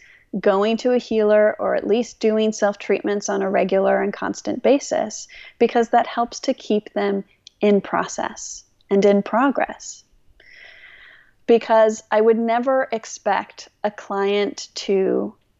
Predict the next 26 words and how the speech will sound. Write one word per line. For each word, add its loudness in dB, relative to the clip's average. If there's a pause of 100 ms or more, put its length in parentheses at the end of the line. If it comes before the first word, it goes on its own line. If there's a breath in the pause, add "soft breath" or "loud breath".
(1200)
to 0 (260)
go 6
somewhere -2
within -6
themselves -2
that -2
I 2
haven't -4
been -6
willing -4
to -6
go 2
within -4
myself. -8 (1040)
It's, 0 (1080 loud breath)
it's 0
not 2
how 0
I 4
like 2
to, -2 (600)
to -2
offer -2
my -4
healing -8
work. -12